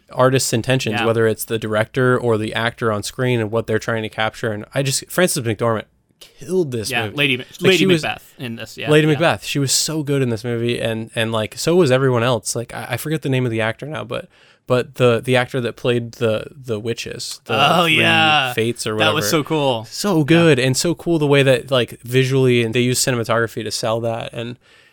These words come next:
Speaker 1: I just, it, it blows me away. And the texture of the film, the way that it's, like, sort of always got some haze to it, and, like, it feels like it's a stage, production at the same time as being, like, this really high-level film production. It's just,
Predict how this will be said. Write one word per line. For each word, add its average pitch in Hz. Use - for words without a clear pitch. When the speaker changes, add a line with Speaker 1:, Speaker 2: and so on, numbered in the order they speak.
Speaker 1:
I 147
just, 196
it, 185
it 160
blows 156
me 196
away. 120
And 123
the 113
texture -
of 127
the 117
film, 120
the 113
way 110
that 113
it's, -
like, 120
sort 117
of 113
always 113
got 120
some 113
haze 113
to 117
it, 117
and, 104
like, 104
it 113
feels 160
like 156
it's 135
a 131
stage, 147
production 156
at 135
the 139
same 135
time 131
as 120
being, 120
like, 120
this -
really 131
high-level 113
film 120
production. 147
It's 123
just, 156